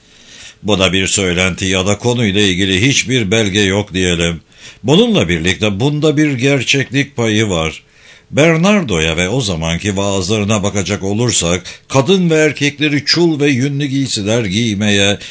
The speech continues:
ve dini bir yaşam sürmeye üstü kapalı bir şekilde çağırdığını görürüz.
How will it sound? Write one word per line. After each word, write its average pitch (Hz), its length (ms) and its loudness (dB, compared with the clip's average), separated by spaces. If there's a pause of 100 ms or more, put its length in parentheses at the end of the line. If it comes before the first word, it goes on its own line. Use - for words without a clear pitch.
(140)
ve 135 220 2
dini 147 440 2
bir 151 140 2
yaşam 135 500 0
sürmeye 131 500 -2
üstü 123 360 -4
kapalı 131 440 -2
bir 131 140 -2
şekilde 117 540 -2
çağırdığını 107 680 -2
görürüz. 87 720 -4